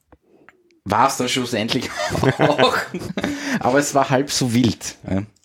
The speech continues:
Also es, ein paar Sachen gehen nicht. Also zum Beispiel die I-T-Keller, schwuppdiwupp,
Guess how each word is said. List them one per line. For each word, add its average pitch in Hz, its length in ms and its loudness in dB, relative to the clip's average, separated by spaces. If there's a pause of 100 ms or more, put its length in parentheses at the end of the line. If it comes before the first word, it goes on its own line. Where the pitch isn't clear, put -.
(1120)
Also 104 200 2
es, - 240 0 (220)
ein 104 120 -2
paar 101 180 2
Sachen 104 340 0
gehen 104 220 2
nicht. 123 320 0
Also 101 200 2
zum - 160 0
Beispiel 101 280 0
die 101 380 0
I-T-Keller, 101 920 2
schwuppdiwupp, 113 720 0